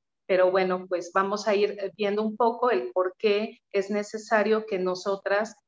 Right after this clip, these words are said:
nos nombremos, empezando por ahí, ¿no? Nosotras nombrarnos, y después también, pues, los hombres, eh, nombrarnos a nosotras también. Em, la lengua, obviamente, refleja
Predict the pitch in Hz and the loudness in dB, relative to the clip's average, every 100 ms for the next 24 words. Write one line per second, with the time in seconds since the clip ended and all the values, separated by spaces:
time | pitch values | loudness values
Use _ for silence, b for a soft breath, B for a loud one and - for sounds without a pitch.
0 | - 208 196 202 190 190 226 294 226 185 | -2 2 4 2 2 2 4 4 2 -2
1 | 185 185 185 185 196 202 202 - 180 180 | -4 -6 -8 -4 -4 -2 -4 0 0 0
2 | 175 196 240 170 - 240 262 294 294 214 | -2 -6 -6 -6 -2 2 2 4 2 0
3 | 190 214 247 294 339 359 - _ - 233 | -2 0 2 2 0 -2 -12 _ -10 -2
4 | 247 269 - - 262 262 262 233 233 220 | 2 2 0 2 2 2 0 -2 -2 -2
5 | 214 233 240 - 170 - - 175 175 208 | -2 -2 -6 -8 -8 -8 -8 -6 -2 0
6 | 208 208 220 240 226 _ _ - 180 170 | 0 2 0 -2 -8 _ _ -6 -2 0
7 | 170 165 170 185 190 185 196 202 202 202 | 0 -2 0 2 4 4 4 4 2 0
8 | 208 202 165 170 170 170 180 185 - 160 | -4 -4 -6 -6 -8 -8 -10 -10 -8 -8
9 | 156 147 151 _ _ _ _ - 190 185 | -8 -12 -14 _ _ _ _ -4 -2 0
10 | 180 180 175 175 - - 208 196 233 247 | 0 -2 -4 -6 -10 0 4 4 4 4
11 | 262 330 311 - - 208 208 202 196 190 | 2 2 -2 -10 -2 0 2 0 -2 -2
12 | 226 214 180 185 185 185 208 208 | -2 0 -2 0 -4 0 2 0